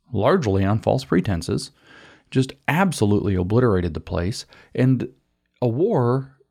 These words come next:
should have <laughs> some kind of question, is what he said. I'm not necessarily agreeing about who might win. There should, should be some actual combat, not just this brutal show of force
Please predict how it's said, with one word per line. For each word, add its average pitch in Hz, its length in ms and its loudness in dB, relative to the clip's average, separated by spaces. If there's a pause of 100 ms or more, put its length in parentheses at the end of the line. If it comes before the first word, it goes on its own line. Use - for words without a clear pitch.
should 131 220 0
have 123 280 0
<laughs> - 100 -4
some 165 180 0
kind 107 320 0
of 95 180 -2
question, 90 540 -4
is 95 120 -4
what 87 180 2
he 101 120 2
said. 80 300 -6
I'm 98 120 -4
not 151 140 -2
necessarily 120 500 -2
agreeing 92 360 -2 (320)
about 117 180 2
who 131 160 2
might 110 240 2
win. 85 260 -2 (240)
There 131 140 2
should, 151 260 0
should 151 200 0
be 214 80 2
some 196 200 -4
actual 127 420 -2 (100)
combat, 98 680 -2
not 135 240 2
just - 260 -2
this 127 240 2 (1160)
brutal 156 500 0
show 123 320 0
of 104 80 -2
force - 580 -2